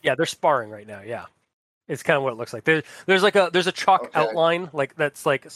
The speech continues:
Speaker 1: uh, that's, like, uh, there's, like, a chalk circle, um, that's, like, a r-, like, basically takes up the entire, uh, the entire tunnel, like, width, um, that they're kinda, like, f-, sparring in.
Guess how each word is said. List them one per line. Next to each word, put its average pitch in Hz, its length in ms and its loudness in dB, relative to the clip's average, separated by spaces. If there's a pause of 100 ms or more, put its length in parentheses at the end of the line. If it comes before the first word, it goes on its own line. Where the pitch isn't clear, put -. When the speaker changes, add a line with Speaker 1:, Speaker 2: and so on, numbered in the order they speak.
Speaker 1:
uh, 147 160 2
that's, 131 240 -8
like, 135 200 -8
uh, 127 240 -2
there's, 143 120 -10
like, 151 100 -6
a 156 60 -2
chalk - 300 0
circle, 170 500 -6 (600)
um, 123 440 2 (140)
that's, 139 200 -4
like, 135 200 -2
a 180 40 -2
r-, 143 260 -2
like, 139 240 -2
basically 147 440 -2 (240)
takes - 240 0
up 175 100 2
the 160 100 0
entire, 143 640 2 (720)
uh, 117 420 0 (100)
the 143 60 -4
entire 147 340 0 (100)
tunnel, 143 420 0
like, 123 300 -4
width, 147 480 -4 (360)
um, 127 440 0 (600)
that 147 120 -2
they're 147 100 -2
kinda, 156 180 0
like, 135 160 -2
f-, - 260 -20
sparring 127 540 0
in. 107 220 -14